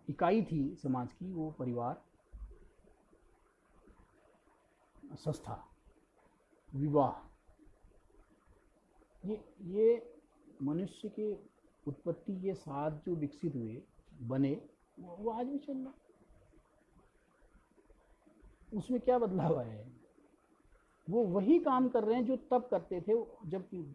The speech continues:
जब परिवार की उत्पत्ति हुई, तब भी वही काम करते थे, आज भी वही काम कर रहे हैं, उसमें कोई बदलाव नहीं आया। समाज का निर्माण मनुष्य ने किस लिए किया?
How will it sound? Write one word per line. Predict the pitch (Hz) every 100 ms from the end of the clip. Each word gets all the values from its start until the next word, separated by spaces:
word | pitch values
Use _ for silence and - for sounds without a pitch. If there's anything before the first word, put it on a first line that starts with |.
| -
जब | 135 196 190 - - - -
परिवार | 156 165 185
की | 185 208
उत्पत्ति | - 202 -
हुई, | 226 254 - _ _ _ _ _ _ _ _ _ _ _ -
तब | 175
भी | 165 220
वही | 233 247
काम | 254 247
करते | 247 240 254
थे, | 247
आज | 269 180
भी | 156 151
वही | 131
काम | 113 95 92
कर | -
रहे | -
हैं, | - _ _ _ 185
उसमें | - 247
कोई | 294 302
बदलाव | 196 147 120 107
नहीं | 92
आया। | - - - - - - - - - 165
समाज | 165 190 247 254
का | 269
निर्माण | 254 247 247 254
मनुष्य | 254 240 - 233
ने | 247
किस | 220 170
लिए | 185 202
किया? | - 220